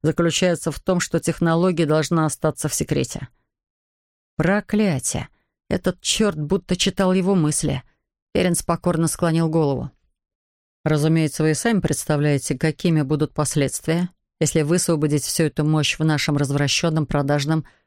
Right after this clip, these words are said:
жестоком и невежественном мире". Ференц снова кивнул, изобразив согласную улыбку.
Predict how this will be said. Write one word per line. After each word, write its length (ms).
жестоком 680
и 60
невежественном 680
мире". 280
Ференц 320
снова 300
кивнул, 400
изобразив 480
согласную 600
улыбку. 440